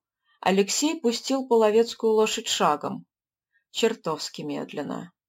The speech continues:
Он периодически оборачивался, нет ли еще желающих его угробить, трофеи взять. Но дорога была пустынна. Так он добрался до Переслава. Городские ворота были открыты, и возле них стояла стража.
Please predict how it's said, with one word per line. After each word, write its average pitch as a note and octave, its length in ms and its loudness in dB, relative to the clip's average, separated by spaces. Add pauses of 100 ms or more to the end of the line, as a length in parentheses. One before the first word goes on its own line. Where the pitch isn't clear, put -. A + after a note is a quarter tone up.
(460)
Он C4 260 2
периодически B3+ 720 2
оборачивался, G3+ 960 0
нет A#3 240 0
ли B3 100 -2
еще C#4 320 0
желающих E3 640 -4
его D#3+ 300 -6
угробить, C#3+ 720 -6
трофеи D#3+ 540 -2
взять. - 500 -14 (540)
Но A#3 180 0
дорога A#3 440 2
была G#3 260 2
пустынна. F3 800 -8 (960)
Так F#4 220 6
он D#4+ 140 0
добрался C#4 520 4
до A#3+ 120 2
Переслава. E3+ 880 -2 (500)
Городские A3+ 560 2
ворота C4 400 4
были G#3+ 240 6
открыты, G3 760 0 (280)
и G#3+ 100 -2
возле G#3 380 4
них C4+ 200 2
стояла G#3 460 2
стража. F3+ 680 -4